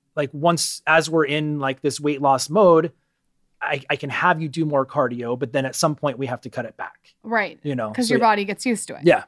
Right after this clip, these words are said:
Speaker 2: So it's, it sounds like what you, your specialty is, is getting the body out of the routine that it's in.
Speaker 1: Yeah.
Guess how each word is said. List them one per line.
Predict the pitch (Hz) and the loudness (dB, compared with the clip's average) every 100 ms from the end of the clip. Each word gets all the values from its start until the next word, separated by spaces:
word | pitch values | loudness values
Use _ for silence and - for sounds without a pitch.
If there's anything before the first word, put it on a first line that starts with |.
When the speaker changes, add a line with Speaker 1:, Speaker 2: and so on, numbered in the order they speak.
| _ | _
Speaker 2:
So | - 285 | -4 2
it's, | 262 254 - | 4 2 -2
it | 262 | -2
sounds | - 311 311 339 | -2 2 2 2
like | 339 311 | 0 0
what | 220 202 233 254 - | -6 -2 0 0 -2
you, | 202 196 220 240 226 220 - | -10 -8 -4 -2 -2 -2 -6
your | 202 190 | -8 -8
specialty | - 226 220 214 202 214 196 | -2 -2 -2 -6 -8 -10 -6
is, | 185 180 175 - | -6 -6 -10 -10
is | 202 185 185 - _ _ _ _ _ _ _ _ 208 - | -8 -8 -10 -14 _ _ _ _ _ _ _ _ -16 -2
getting | 233 240 247 240 | 0 0 0 -2
the | |
body | 196 196 185 196 202 - | 0 2 2 0 -4 -8
out | 180 190 165 _ _ | -4 -4 -4 _ _
of | 196 180 | -14 -10
the | 185 | -8
routine | 165 165 - 135 - _ _ | -8 -12 -14 -16 -18 _ _
that | 202 | -8
it's | 190 - | -8 -10
in. | 143 - - _ _ _ | -10 -12 -20 _ _ _
Speaker 1:
Yeah. | 202 196 | 8 8